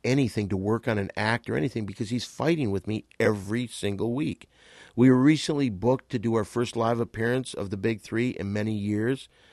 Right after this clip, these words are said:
Uh, we're gonna do this thing called The Naughty Show in late January. This is a Sam Tripoli show that packs 'em in. This was a great opportunity for the Big Three, especially for their first performance. We can't do it. It's all because of this nitwit.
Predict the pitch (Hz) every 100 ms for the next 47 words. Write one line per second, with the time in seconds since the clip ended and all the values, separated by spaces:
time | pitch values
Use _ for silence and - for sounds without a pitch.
0 | - - - 98 104 110 107 104 104 104
1 | - 110 101 98 98 101 110 113 107 -
2 | 87 95 95 98 - 101 113 107 95 -
3 | - - - 147 143 151 127 107 98 -
4 | - 120 110 - 117 107 98 - 95 98
5 | 95 - _ 104 98 - _ _ - -
6 | 127 127 - 120 120 98 87 _ _ 190
7 | 196 180 185 175 190 185 180 170 190 185
8 | 151 107 98 95 95 95 95 - - -
9 | 165 - 151 - 127 104 127 135 - 110
10 | - 131 143 160 - - _ _ _ _
11 | _ - 156 180 113 80 95 104 170 _
12 | _ _ _ _ _ _ _ - 127 123
13 | - 123 127 127 110 127 139 - 92